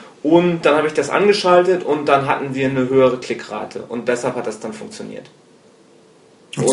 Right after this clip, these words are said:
Speaker 2: so
Speaker 1: da,
Speaker 2: einfach, äh,
Speaker 1: genau.
Speaker 2: ist es ja.
Speaker 1: Und da gehen ja immer die Alarmanla-, äh, Alarmanlagen an, Lichter. Lichter gehen dann an.
Speaker 2: <laughs> Die Christbaumlampe.
Speaker 1: Wie,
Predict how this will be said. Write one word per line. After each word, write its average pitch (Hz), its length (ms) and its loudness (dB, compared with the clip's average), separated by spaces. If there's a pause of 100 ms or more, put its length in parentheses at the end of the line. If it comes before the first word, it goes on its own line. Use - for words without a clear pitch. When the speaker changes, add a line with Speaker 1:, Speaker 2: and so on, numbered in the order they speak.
Speaker 2:
so 135 200 10
Speaker 1:
da, 202 400 6 (140)
Speaker 2:
einfach, 208 180 -6
äh, 220 520 -2
Speaker 1:
genau. 196 440 4
Speaker 2:
ist 202 100 -2
es 127 140 -6
ja. - 100 -14
Speaker 1:
Und 131 360 -6 (240)
da 151 260 2
gehen 208 100 6
ja 214 120 8
immer 202 140 2
die 214 120 4
Alarmanla-, 165 840 2
äh, 110 100 0
Alarmanlagen 107 1200 0 (240)
an, 135 400 -2
Lichter. 120 460 -2 (300)
Lichter 127 320 -2
gehen 107 160 -2
dann 92 160 -4
an. 73 240 -8 (500)
Speaker 2:
<laughs> 269 80 -4 (720)
Die 160 140 -2
Christbaumlampe. - 1200 0 (160)
Speaker 1:
Wie, 233 400 6